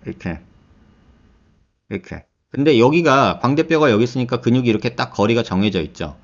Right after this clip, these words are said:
근데 이 광대뼈 붙어 있는 위치가 뼈가 없어지거나 뭐 뼈에 이동이 생기거나 이렇게 돼버리면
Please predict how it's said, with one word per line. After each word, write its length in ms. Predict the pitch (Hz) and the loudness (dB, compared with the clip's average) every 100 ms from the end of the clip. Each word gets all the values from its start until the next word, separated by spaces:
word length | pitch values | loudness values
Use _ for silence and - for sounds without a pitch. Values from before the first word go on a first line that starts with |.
| _ - - - | _ -20 -20 -12
근데 200 | 139 143 | -4 2
이 140 | 147 | 4
광대뼈 520 | 160 117 135 156 156 139 | 4 2 2 2 0 -4
붙어 320 | 123 123 151 | -6 -2 0
있는 260 | 151 143 | 2 2
위치가 560 | 110 110 - 123 127 123 | 0 -2 -8 -2 0 0
뼈가 260 | 156 160 147 | 0 0 0
없어지거나 840 | 85 - 131 113 107 104 104 104 | 0 -2 -2 -2 -2 -2 -2 -2
뭐 220 | 95 87 | -2 -4
뼈에 240 | 87 147 143 | 0 0 2
이동이 440 | 107 120 147 143 | 0 0 0 0
생기거나 760 | 123 123 113 101 95 98 107 107 | -2 -2 0 0 0 0 -2 -2
이렇게 280 | 107 113 - | -4 -2 -2
돼버리면 760 | 87 90 80 82 104 80 76 | -2 -2 -4 -4 -2 -4 -8